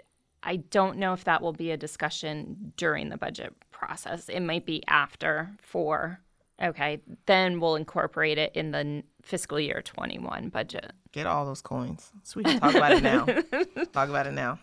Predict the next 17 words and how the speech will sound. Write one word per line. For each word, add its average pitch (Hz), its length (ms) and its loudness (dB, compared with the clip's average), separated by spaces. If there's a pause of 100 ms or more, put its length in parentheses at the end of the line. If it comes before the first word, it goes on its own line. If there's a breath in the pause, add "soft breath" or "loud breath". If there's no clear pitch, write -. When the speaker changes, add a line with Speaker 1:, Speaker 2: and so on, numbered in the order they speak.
Speaker 2:
I've 143 180 2
been 156 140 0
watching 139 300 2
houses 139 400 0
in, 135 380 -6
in 135 320 -8
Northside, 131 540 0
and, 131 340 -4 (680 soft breath)
um, 123 420 -4
I 135 120 2
watched 135 300 2
this 139 100 -10
particular 143 360 -4
property 127 720 0
be 127 140 -8
sold 123 400 -2
for, 123 560 -2